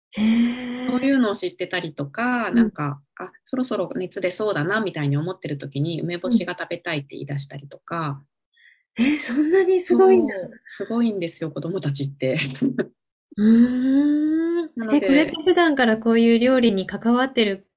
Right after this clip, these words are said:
Speaker 1: からこそ、なんか気づくことなんですかね？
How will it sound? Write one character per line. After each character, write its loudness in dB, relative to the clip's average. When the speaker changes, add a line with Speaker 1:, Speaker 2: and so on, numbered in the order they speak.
Speaker 1:
か -4
ら -2
こ -6
そ、 -4
な -2
ん -2
か -10
気 -4
づ 2
く 2
こ -8
と 0
な 2
ん 0
で -2
す -12
か -6
ね？ -6